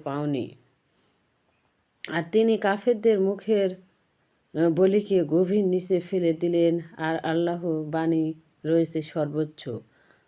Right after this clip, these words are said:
আল্লাহ হলেন প্রবল পরাক্রান্ত ও মহাজ্ঞানী। যোদ্ধা, যুদ্ধ অভিযানে বেরিয়ে পড়ো, অবস্থা হালকা হোক আর ভারী হোক, অস্ত্র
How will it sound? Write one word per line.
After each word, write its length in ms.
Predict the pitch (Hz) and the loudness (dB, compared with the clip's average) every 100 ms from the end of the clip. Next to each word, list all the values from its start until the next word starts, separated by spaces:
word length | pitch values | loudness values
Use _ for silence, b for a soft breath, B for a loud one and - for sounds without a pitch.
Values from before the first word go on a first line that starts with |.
| b | b
আল্লাহ 500 | 151 180 196 196 208 | 2 4 4 4 0
হলেন 480 | 220 190 190 190 190 | -2 0 2 2 2
প্রবল 500 | 190 185 190 202 202 202 b b b | 0 -2 0 -2 -4 -10 b b b
পরাক্রান্ত 680 | 165 175 175 196 190 196 190 | 2 2 0 -2 -2 -2 -2
ও 500 | 185 175 165 165 160 156 - | -2 0 0 0 -2 -6 -8
মহাজ্ঞানী। 920 | 156 165 160 190 165 160 156 147 123 - _ _ _ _ _ _ _ _ - | -2 -2 0 -4 -2 0 0 0 -4 -10 _ _ _ _ _ _ _ _ -12
যোদ্ধা, 540 | 175 196 185 196 226 214 202 B B | -2 0 0 2 4 4 0 B B
যুদ্ধ 320 | 170 208 180 | -2 -2 2
অভিযানে 600 | 226 220 214 196 190 190 185 | 4 4 4 4 4 4 4
বেরিয়ে 360 | 180 185 190 | 2 2 2
পড়ো, 480 | 185 180 175 175 170 b b b _ - | 2 0 0 0 -4 b b b _ -2
অবস্থা 600 | 165 190 190 190 180 170 170 _ _ _ | 0 0 -2 2 2 2 -6 _ _ _
হালকা 540 | - 170 175 180 175 | -2 -2 0 0 0
হোক 380 | 165 175 170 165 - | 0 0 0 -2 -2
আর 280 | 165 165 156 | 0 0 -2
ভারী 440 | 143 165 175 190 | -4 -4 0 0
হোক, 400 | 180 170 165 160 b b b b b | 0 -2 -2 -4 b b b b b
অস্ত্র 580 | - 175 - 196 180 165 | -2 -2 -4 0 2 0